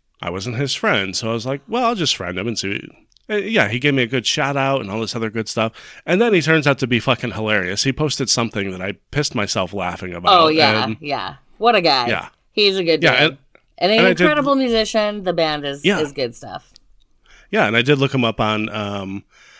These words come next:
Speaker 1: um, Apple Music.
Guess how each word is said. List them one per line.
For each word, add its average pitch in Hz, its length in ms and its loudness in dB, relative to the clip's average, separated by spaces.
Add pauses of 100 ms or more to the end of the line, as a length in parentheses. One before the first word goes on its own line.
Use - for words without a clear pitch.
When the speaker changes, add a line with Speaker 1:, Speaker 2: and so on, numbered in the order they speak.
(520)
Speaker 1:
um, 95 800 -8 (100)
Apple 110 440 0
Music. 123 600 -2